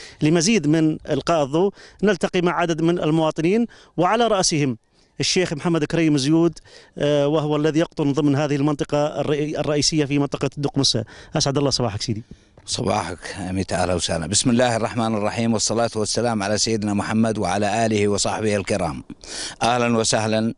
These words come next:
Speaker 2: بكادر، آه، الحقيقة الدولية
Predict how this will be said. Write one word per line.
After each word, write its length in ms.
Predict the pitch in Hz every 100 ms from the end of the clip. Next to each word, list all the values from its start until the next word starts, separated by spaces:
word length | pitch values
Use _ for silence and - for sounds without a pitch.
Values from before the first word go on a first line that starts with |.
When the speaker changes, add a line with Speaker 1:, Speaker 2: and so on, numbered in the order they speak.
| -
Speaker 2:
بكادر، 520 | - 113 107 104 101 - -
آه، 560 | 98 95 95 90 113 - - - - - -
الحقيقة 520 | 95 - - 117 104
الدولية 600 | 101 107 104 110 110 110